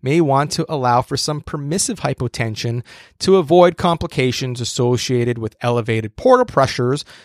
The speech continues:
which could potentiate further variceal hemorrhage. Also,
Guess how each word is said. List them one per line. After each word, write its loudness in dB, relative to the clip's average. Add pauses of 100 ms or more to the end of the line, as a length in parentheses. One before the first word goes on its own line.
(140)
which 2
could -2
potentiate -2
further 2
variceal -2
hemorrhage. 0 (640)
Also, 2